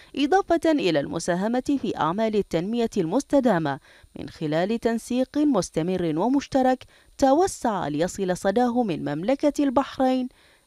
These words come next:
إلى العالم أجمع. مؤسسة عالمية رائدة في العمل الخيري والإنساني استطاعت أن توثق شراكتها الخيرية عالميا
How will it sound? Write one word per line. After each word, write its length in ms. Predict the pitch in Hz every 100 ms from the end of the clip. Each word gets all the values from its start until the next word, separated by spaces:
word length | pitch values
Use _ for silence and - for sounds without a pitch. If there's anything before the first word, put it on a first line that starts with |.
| -
إلى 420 | 170 233 311 330
العالم 540 | 320 302 294 262 277 330
أجمع. 420 | 208 - 160 135 _ _ _ _ _ _
مؤسسة 560 | 240 269 294 381 349 349 330 320 294
عالمية 560 | 208 160 165 247 254 -
رائدة 720 | 262 247 175 233 226 240 262 240
في 60 | 185
العمل 420 | 180 220 233 202
الخيري 680 | 170 - 180 226 254 233 180
والإنساني 920 | 190 294 269 285 - 254 185 151 - _ - -
استطاعت 760 | 294 - 339 359 381 330 302 233
أن 160 | 190
توثق 500 | 196 247 254 269 254
شراكتها 680 | 247 196 151 - 247 254 240
الخيرية 560 | 202 185 180 247 247
عالميا 760 | 233 170 247 285 277 240 135